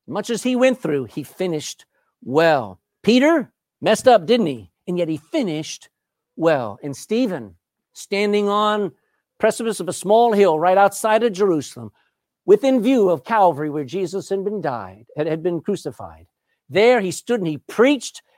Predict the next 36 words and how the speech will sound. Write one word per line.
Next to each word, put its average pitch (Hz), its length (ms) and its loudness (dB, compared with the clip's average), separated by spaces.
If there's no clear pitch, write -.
and 185 140 -4
with 170 140 0
all 247 400 6
of 165 80 -6
the 156 80 -6
passion, 247 560 -6
all 214 440 4
of 185 60 -4
the 175 220 -4
energy 254 580 -2
of 143 180 -4
John 302 340 4
the 349 100 8
Baptist, 147 580 0
he 240 140 -6
gave 226 240 -4
the 202 100 -10
gospel 185 460 -4
one 339 200 6
last 311 300 -2
time 170 380 -8
before 170 320 -6
they 165 80 -8
began 156 300 -8
to 156 60 -8
throw 151 200 -10
stones 135 400 -10
at 104 80 -20
him 107 140 -20
and 113 140 -20
killed 139 240 -8
him. 107 100 -18
But 175 120 0
he 156 200 -4
finished 233 520 -8
well. 180 640 -6